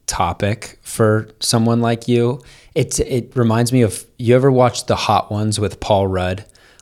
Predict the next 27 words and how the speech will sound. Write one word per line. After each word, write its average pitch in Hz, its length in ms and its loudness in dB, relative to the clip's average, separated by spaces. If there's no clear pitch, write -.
where 107 120 4
he 104 120 -2
talks - 380 0
about 98 300 2
how 92 460 -2
he - 300 -2
just 110 280 0
has 123 220 0
done 117 180 2
so 131 380 4
much 117 260 0
press 92 400 -2
over 101 260 -4
his 101 140 -2
career. 90 360 -4
He's 104 120 -2
been 107 120 -4
acting 104 420 -4
for, 82 440 -6
you 113 100 -4
know, 80 120 -6
decades, 80 760 -4
that 120 140 0
he 131 180 2
just 117 220 4
has 117 320 2
these 107 300 2